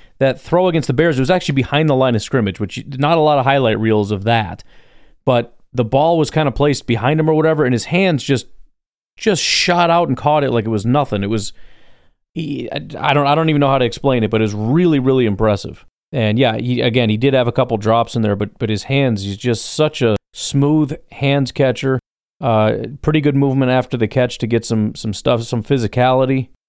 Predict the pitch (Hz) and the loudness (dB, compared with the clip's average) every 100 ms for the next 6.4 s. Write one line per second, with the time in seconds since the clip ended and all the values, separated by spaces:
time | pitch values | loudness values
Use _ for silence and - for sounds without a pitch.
0 | _ - 135 117 120 139 131 120 120 139 | _ -2 2 2 2 2 0 0 -2 0
1 | 117 101 131 131 143 110 104 113 139 139 | 0 0 -2 0 0 -2 0 0 0 0
2 | 139 127 123 120 113 - 131 - 113 107 | 0 2 2 2 -2 0 -2 0 -4 0
3 | 120 113 - 123 104 127 120 110 113 107 | 0 0 0 -2 -2 -4 -2 0 0 0
4 | 113 110 117 107 117 107 120 127 110 113 | -2 0 -2 0 0 0 0 0 0 -2
5 | 110 110 131 127 120 123 113 117 139 143 | -4 -6 -4 0 0 0 0 0 0 2
6 | - 147 175 | 0 2 0